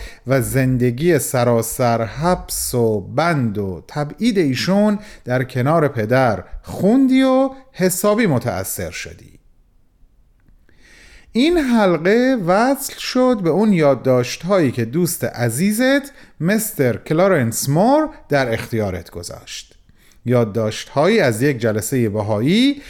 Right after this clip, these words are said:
که تو می‌دونستی او چقدر به این آیین آسمانی که بهش مؤمن بود عشق می‌ورزه. هرچند که طبق گفتهٔ خودت چندان به فلسفه و عرفان و آیین‌های شرقی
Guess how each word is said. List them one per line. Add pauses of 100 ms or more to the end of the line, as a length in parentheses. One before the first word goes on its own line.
(160)
که
تو
می‌دونستی
او
چقدر
به
این
آیین
آسمانی
که
بهش
مؤمن
بود (300)
عشق
می‌ورزه. (680)
هرچند (400)
که
طبق
گفتهٔ
خودت (380)
چندان
به
فلسفه
و
عرفان
و
آیین‌های
شرقی